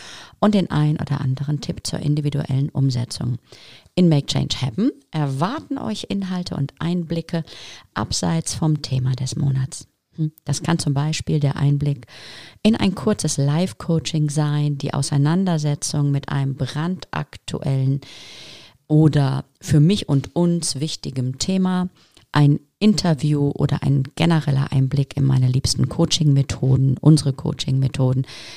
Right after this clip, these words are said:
wie auch immer. Ich möchte euch damit noch ein bisschen mehr von mir und uns in unserem B-T-A-Herzsystem mit auf den Weg geben.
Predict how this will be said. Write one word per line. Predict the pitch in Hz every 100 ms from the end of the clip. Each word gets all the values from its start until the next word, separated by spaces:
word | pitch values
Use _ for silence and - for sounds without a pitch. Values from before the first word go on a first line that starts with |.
| -
wie | 165 -
auch | 190
immer. | 135 131 127 _
Ich | -
möchte | 196 208 -
euch | - 175 _
damit | - 151 147 -
noch | 139 -
ein | 139 135
bisschen | 135 143 - 131 131
mehr | 135 160 190 220 - - - -
von | - - 180 175
mir | 262 302
und | 233
uns | 160 156 165 151
in | 151
unserem | 151 143 139 131
B-T-A-Herzsystem | 127 127 - - - 139 135 139 135 - - - - - 135 139
mit | 135
auf | 143 -
den | 139
Weg | 127 135
geben. | - 139 135